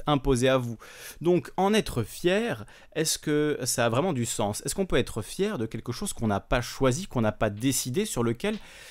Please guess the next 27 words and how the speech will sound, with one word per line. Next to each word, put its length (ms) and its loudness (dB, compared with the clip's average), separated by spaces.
on 160 4
n'a 140 6
eu 160 2
aucun 480 6
impact ? 500 2
Est-ce 140 -6
qu'on 160 -6
peut 100 -4
être, 340 -2
euh, 280 2
fier 360 0
de 100 0
son 200 0
pays ? 300 0
Alors, 220 4
on 80 2
peut 160 4
être 180 4
fier 160 4
de 60 0
son 160 -2
pays, 180 2
mais 160 2
est-ce 160 0
que 100 -4
c'est 140 0
légitime ? 520 0